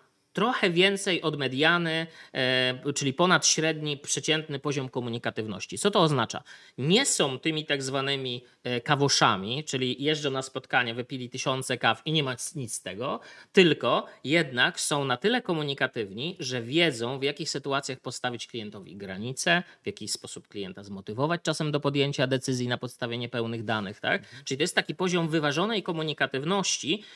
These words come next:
Speaker 1: która powoduje, że ja jestem mobilny intelektualnie, emocjonalnie u klienta,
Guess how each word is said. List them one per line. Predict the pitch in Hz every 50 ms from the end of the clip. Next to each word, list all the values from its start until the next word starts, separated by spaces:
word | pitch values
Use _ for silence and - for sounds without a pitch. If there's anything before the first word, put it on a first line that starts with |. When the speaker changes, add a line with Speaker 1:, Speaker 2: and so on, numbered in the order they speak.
| -
Speaker 1:
która | _ - - 160 151 139
powoduje, | - 151 139 135 135 156 175 190 180 165
że | 156 156
ja | 156 156
jestem | 165 160 - - 160 147 147 - - - _ _ _
mobilny | 139 143 151 143 143 175 202 208 202 190 180
intelektualnie, | 165 160 160 - 151 143 147 - - 151 151 160 170 175 170 160 156
emocjonalnie | 151 151 - - 151 139 143 143 143 143 139
u | 135
klienta, | - - 143 139 131 123 117 - - -